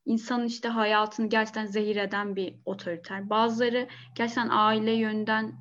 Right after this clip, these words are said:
ki ikimiz de bu konuda çok şanslıyız. Gerçekten hani, e, ya otoriteye sahip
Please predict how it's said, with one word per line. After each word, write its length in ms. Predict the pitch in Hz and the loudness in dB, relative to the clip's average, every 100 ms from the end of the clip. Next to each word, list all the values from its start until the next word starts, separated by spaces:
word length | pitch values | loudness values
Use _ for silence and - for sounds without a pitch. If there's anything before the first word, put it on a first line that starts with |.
| - - | -16 -12
ki 60 | - | -8
ikimiz 440 | 220 - 233 226 | -6 0 0 2
de 120 | 220 214 | 0 -2
bu 80 | |
konuda 300 | 220 226 220 | -4 -2 -2
çok 200 | 214 220 | -4 -8
şanslıyız. 500 | - 196 190 - 214 | -6 -6 -6 -6 -4
Gerçekten 600 | 220 220 220 202 202 214 | 0 0 0 -8 -6 -6
hani, 380 | 208 196 220 247 - _ _ _ _ - | -6 -4 -6 -8 -14 _ _ _ _ -6
e, 40 | 190 185 185 185 _ | -4 -4 -6 -8 _
ya 120 | 196 185 | -6 -2
otoriteye 520 | 220 233 220 233 226 | 0 2 0 2 -2
sahip 460 | 226 226 220 220 | 0 2 2 0